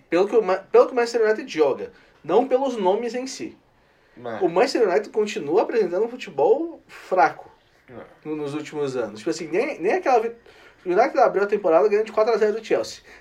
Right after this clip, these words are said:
Speaker 1: Nem nesse jogo o United jogou bem, de verdade. Va-, vamos,
Speaker 2: É.
Speaker 1: vamos ser sinceros.
Speaker 2: E, e o Tottenham, acho que o Tottenham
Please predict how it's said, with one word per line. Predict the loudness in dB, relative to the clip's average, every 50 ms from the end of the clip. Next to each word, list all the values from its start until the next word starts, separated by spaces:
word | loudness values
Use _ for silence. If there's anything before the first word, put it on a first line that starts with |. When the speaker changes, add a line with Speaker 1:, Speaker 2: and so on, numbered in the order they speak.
| _ -4
Speaker 1:
Nem | -4 -2 0
nesse | 0 -2 -2 -4 -4 -2
jogo | 4 4 4 4 4
o | 0
United | 0 0 0 -4 -6
jogou | 0 2 4 4
bem, | 4 2 -2 -2 -4
de | -6
verdade. | -4 -4 -4 -4 -6 -12 -14 -20 -20 -20 _ _ _ _ -20 -20 _ _
Va-, | -4 -4 -4
vamos, | -4 -4 -8 -6 -6 -4 -2 -2 -2 0
Speaker 2:
É. |
Speaker 1:
vamos | 0 -2 -2 0 -4
ser | -4
sinceros. | -2 -2 -4 0 2 2 2 2 0 -4 -12 -18 -20 _ _ _ _ _ _ _ _ _ _ _ _ _
Speaker 2:
E, | -16 -12 -10 -8 -8 -8 -8 -10 -10
e | -10 -10
o | -10 -4
Tottenham, | 2 4 4 4 2 -2 -6 -6
acho | -6 -6
que | -8 -8
o | -8
Tottenham | -2 -2 -2 0 0 -4 -4 -4 -4 -6 -8 -10